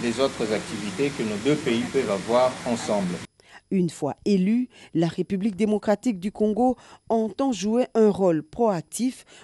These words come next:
Speaker 2: au sein du Conseil de sécurité des Nations Unies en participant à la révisitation de la Charte des Nations Unies. Cette vision est partagée par les deux pays,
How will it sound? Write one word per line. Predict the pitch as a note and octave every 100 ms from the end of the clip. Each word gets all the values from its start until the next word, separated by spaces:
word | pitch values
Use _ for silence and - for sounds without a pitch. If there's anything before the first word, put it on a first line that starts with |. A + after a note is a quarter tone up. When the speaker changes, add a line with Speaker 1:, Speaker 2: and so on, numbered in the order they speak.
| _
Speaker 2:
au | A#3 A3
sein | - C#4+ C#4+
du | F#3+
Conseil | - G3+ G3 C4+
de | F3+ D#3
sécurité | - B3+ F3 D#3 C#3+ G#3
des | D3+
Nations | D3 C#3+ F#3 D#3+
Unies | D3+ D3+ G#3 G#3 - - -
en | F#3 E3+
participant | - F#3+ - - F3 E3 - D3 - - -
à | E3
la | D3+ C#3+
révisitation | - A3+ F#3+ F3 E3 F3+ - F#3 - - C4+
de | F3+
la | D3+
Charte | D3+ - A#3+ - D#3+
des | D3+
Nations | D#3+ F3 - A3
Unies. | F3 G3 F#3 F3+ _ _ _ _ _ -
Cette | - D3+ -
vision | C#3 E3 D3 G#3 G#3 - - _
est | F#3 F#3
partagée | - F3 - F3+ F3 A3+
par | E3+ D#3
les | D#3
deux | D3+ F3+
pays, | D#3+ D#3 D#3+ G#3+